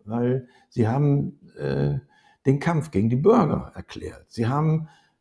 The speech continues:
ihren eigenen Bürgern, die sie gewählt haben, diese Regierung ist ja demokratisch zusammengekommen, den Krieg erklärt. Und den Krieg in ihrem Hauskeller. Und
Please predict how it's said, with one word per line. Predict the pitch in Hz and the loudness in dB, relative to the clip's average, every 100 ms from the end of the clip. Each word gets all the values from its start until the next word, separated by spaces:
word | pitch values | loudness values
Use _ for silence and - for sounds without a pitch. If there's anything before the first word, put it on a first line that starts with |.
| _ _ | _ _
ihren | 127 117 120 | 4 4 6
eigenen | 139 208 214 208 | 6 6 8 6
Bürgern, | 123 123 135 147 135 | 8 6 6 4 2
die | 135 135 135 - | 2 2 0 -2
sie | 110 | 0
gewählt | 120 113 196 311 135 | 4 6 6 4 0
haben, | 87 90 95 180 196 - _ _ _ _ _ - | -4 -4 0 0 0 -6 _ _ _ _ _ -2
diese | 139 165 | 0 2
Regierung | 143 107 123 147 | 2 2 2 2
ist | - 127 | 0 -2
ja | 147 127 | 0 0
demokratisch | 120 117 107 104 113 143 135 - | 0 0 -2 -2 -2 -2 -2 -6
zusammengekommen, | 95 87 113 139 139 - 170 170 170 - | -8 -4 -4 -2 -4 -4 -4 -4 -6 -2
den | 185 - - | -2 -4 -14
Krieg | - 113 101 - | 2 2 2 -2
erklärt. | - - - - _ _ - - _ | -14 -20 -20 -20 _ _ -20 -20 _
Und | _ 120 | _ 2
den | 123 120 | 4 4
Krieg | 151 202 - | 4 4 2
in | - | 0
ihrem | - 120 135 165 | 0 0 0 -2
Hauskeller. | - 107 98 - - - - - _ - - - _ _ | 2 2 2 -4 -10 -12 -14 -20 _ -20 -20 -20 _ _
Und | - 123 120 - | 4 4 4 -2